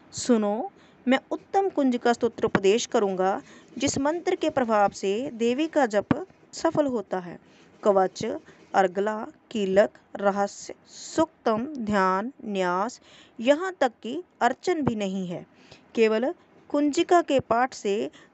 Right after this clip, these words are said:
दुर्गा पाठ का फल प्राप्त हो जाता है। अत्यंत गुप्त और देवों के लिए यह दुर्लभ है। हे पार्वती, इसे स्वे योनि की भांति प्रयत्नपूर्वक गुप्त रखना चाहिए। यह उत्तम कुंजिका स्तोत्र केवल पाठ के द्वारा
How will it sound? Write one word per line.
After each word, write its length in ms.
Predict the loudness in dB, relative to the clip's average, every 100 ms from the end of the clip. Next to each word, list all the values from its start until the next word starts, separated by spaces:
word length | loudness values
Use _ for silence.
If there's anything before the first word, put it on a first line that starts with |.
| -4
दुर्गा 340 | -2 2 2
पाठ 260 | 4 0 0
का 140 | -4
फल 180 | -2 2
प्राप्त 360 | 2 2 0
हो 160 | -2 -2
जाता 360 | 0 0 0 -4
है। 460 | -6 -12 -16 -20 -2
अत्यंत 420 | -2 2 2 2 -2
गुप्त 360 | 0 -2 0
और 260 | 2 2 -2 -8 -20 -6
देवों 380 | 2 2 4 0
के 160 | 0
लिए 200 | -4 -2
यह 180 | -2 0
दुर्लभ 360 | 0 0 2 2
है। 240 | 2 2
हे 200 | 2 0
पार्वती, 720 | 2 0 0 -2 -4 -6 -6 -10 -18 -6
इसे 520 | -4 2 4 4 2 -4 -14
स्वे 300 | -12 2 4
योनि 340 | 4 4 0 -2
की 160 | -4
भांति 540 | -4 -4 -6 -6 -6 -4 0
प्रयत्नपूर्वक 680 | 0 0 -6 -4 -2 -2
गुप्त 280 | -2 -4 0
रखना 340 | -2 0 0 0
चाहिए। 440 | 0 -2 -2 -6 -10 _ -20 _ 2
यह 120 | 2
उत्तम 420 | 2 -2 -2 -4
कुंजिका 480 | 0 0 0 0 -2
स्तोत्र 600 | 0 -4 -4 -2 0 -2 -6 -20 2
केवल 540 | 6 6 6 4 0 -2 -12 _ -2
पाठ 280 | 0 0
के 140 | 0 2
द्वारा 520 | 6 6 4 2 -2